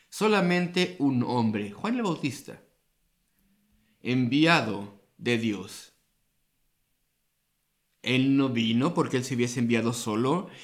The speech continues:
Él es muy diferente a Cristo. Él fue enviado, señalado. Solamente un hombre, su nombre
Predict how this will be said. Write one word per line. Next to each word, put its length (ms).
Él 160
es 100
muy 140
diferente 500
a 100
Cristo. 560
Él 200
fue 260
enviado, 920
señalado. 880
Solamente 880
un 180
hombre, 440
su 160
nombre 880